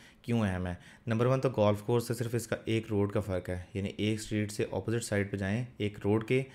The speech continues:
वन एटी फीट वाइड रोड से, तो आपके गोल्फ कोर्स के प्रीमिसेस हैं, तो नंबर वन एडवांटेज तो ये आता है। राइट साइड पे सारा इसके, मैं इसको मेन मास्टर प्लान की जगह मैं आपको सिर्फ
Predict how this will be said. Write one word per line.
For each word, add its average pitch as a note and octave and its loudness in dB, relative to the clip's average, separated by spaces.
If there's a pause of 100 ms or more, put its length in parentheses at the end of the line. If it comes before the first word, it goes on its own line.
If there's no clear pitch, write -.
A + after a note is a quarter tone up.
(220)
वन G#2+ 0
एटी G#2 0
फीट A#2+ 2
वाइड G#2 4
रोड G2 2
से, B2 -2 (280)
तो A2+ 2
आपके G#2+ 4
गोल्फ G2 2
कोर्स A2 -2
के - -6
प्रीमिसेस G#2 0
हैं, B2 -2 (200)
तो A2+ -8
नंबर G#2 4
वन G#2+ 4
एडवांटेज G2 2
तो G#2+ 0
ये F#2+ 0
आता E2+ 0
है। E2+ -6 (380)
राइट A2+ 6
साइड C#3+ 2
पे C#3+ 0
सारा A2 4
इसके, A#2 0 (300)
मैं G#2+ -2
इसको G#2+ -2 (140)
मेन G2+ 0
मास्टर G#2 -2
प्लान G#2+ -4
की G#2 -2
जगह G2+ 0
मैं G2+ 0
आपको G2+ -4
सिर्फ G#2 -6